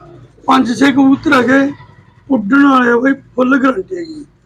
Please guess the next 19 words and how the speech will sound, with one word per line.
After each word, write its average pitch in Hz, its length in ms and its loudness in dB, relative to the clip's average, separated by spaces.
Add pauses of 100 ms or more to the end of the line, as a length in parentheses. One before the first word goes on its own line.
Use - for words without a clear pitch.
(380)
ਪਰ 254 140 2
ਇਹਨਾਂ 262 200 4
ਦਾ 302 120 2
ਰੇਟ 262 280 2
ਹੈ 269 80 2
ਜਿਹੜਾ, 269 460 2 (800)
ਉਹ 262 100 2
ਆਪਾਂ 277 360 0 (1000)
ਗੁਪਤ 240 420 -4
ਰੱਖਾਂਗੇ। 240 440 0 (600)
ਜਿਸ 214 240 -2
ਕਿਸੇ 269 300 2
ਮੇਰੇ 269 280 2
ਵੀਰ 254 160 2
ਨੇ 254 160 2
ਲੈਣੇ, 247 460 0 (460)
ਉਹੀ 254 260 2
ਕੰਟੈਕਟ 262 440 0
ਰੱਖਿਓ, 247 400 -2